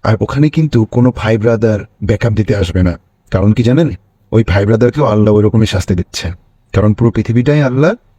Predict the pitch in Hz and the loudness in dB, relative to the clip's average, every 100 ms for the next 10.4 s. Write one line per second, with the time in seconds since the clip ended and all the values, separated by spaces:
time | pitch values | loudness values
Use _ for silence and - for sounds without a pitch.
0 | _ _ - 98 98 - 190 214 151 - | _ _ -6 -4 -4 0 0 2 -2 -2
1 | 135 135 110 127 208 _ _ _ _ _ | 0 2 2 0 -4 _ _ _ _ _
2 | _ - 147 165 127 123 127 117 139 143 | _ -2 2 2 2 0 -2 -2 -2 -2
3 | 202 120 110 135 131 147 180 180 208 - | 0 0 0 0 2 2 2 2 0 0
4 | 262 311 196 120 101 - 85 - - - | -6 -2 -4 -2 -4 -4 -6 -8 -14 -20
5 | _ _ - 165 _ _ _ _ 185 247 | _ _ -16 -16 _ _ _ _ 0 0
6 | - 151 - 131 131 127 139 110 95 113 | 0 -4 -2 -2 -2 0 0 0 0 -2
7 | 113 131 117 104 - - 107 123 113 117 | 0 0 0 0 -2 0 2 4 2 2
8 | 123 190 - _ _ _ 185 180 165 110 | 0 -2 -6 _ _ _ -4 -2 0 0
9 | 92 - 90 95 85 87 _ _ _ _ | 0 -2 0 2 0 -4 _ _ _ _
10 | - 139 - | -2 -2 0